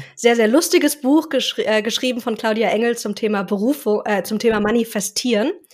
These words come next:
Das ist, wer da auch einfach da so ein bisschen offener ist, in die Richtung zu gehen, ein sehr cooles Buch.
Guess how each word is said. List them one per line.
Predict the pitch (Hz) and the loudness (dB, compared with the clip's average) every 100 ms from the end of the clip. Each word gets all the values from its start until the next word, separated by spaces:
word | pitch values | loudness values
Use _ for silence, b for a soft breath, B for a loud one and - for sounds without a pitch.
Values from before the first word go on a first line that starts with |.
| B B B B B - | B B B B B 0
Das | 254 262 | 2 4
ist, | 233 247 - 208 | 2 2 0 0
wer | 226 220 214 | 2 4 2
da | 214 214 190 | 2 2 2
auch | - | 0
einfach | 214 214 196 | -6 -6 -6
da | 220 | -4
so | 208 | -4
ein | 208 | -4
bisschen | 214 - 208 | -4 -6 0
offener | 240 247 262 226 | 0 2 2 2
ist, | 226 | 0
in | 226 | -4
die | 214 | -2
Richtung | 226 233 233 | -2 -2 -6
zu | 220 208 | -6 -2
gehen, | 214 202 180 | 0 0 -4
ein | 196 | -4
sehr | 214 208 196 185 - _ _ | 0 2 2 -2 -10 _ _
cooles | - 254 240 - | -2 2 2 0
Buch. | 254 254 - | -2 -2 -6